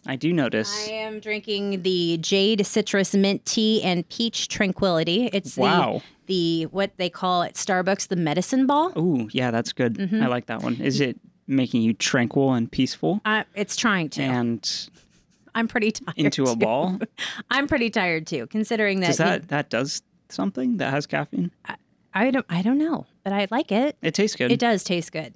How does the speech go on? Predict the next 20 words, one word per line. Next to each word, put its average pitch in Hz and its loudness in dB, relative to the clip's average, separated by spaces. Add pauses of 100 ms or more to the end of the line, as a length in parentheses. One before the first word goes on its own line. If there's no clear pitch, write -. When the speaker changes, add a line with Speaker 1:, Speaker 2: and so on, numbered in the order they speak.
Speaker 2:
It 220 -8
does, 226 -2
and 208 -10
it - -6
Speaker 1:
Yep. - 0
Speaker 2:
smells 254 -2
peachy 254 0
and 262 6
minty. 202 -2 (120)
Speaker 1:
Mm-hmm. 147 -2
Speaker 2:
Mm-hmm. 294 -20 (580)
Okay, 392 0
let's 311 -10
talk 453 -2
about 392 0
what's 370 0
happening 285 0
out 233 0
in 214 2
Kent. - -6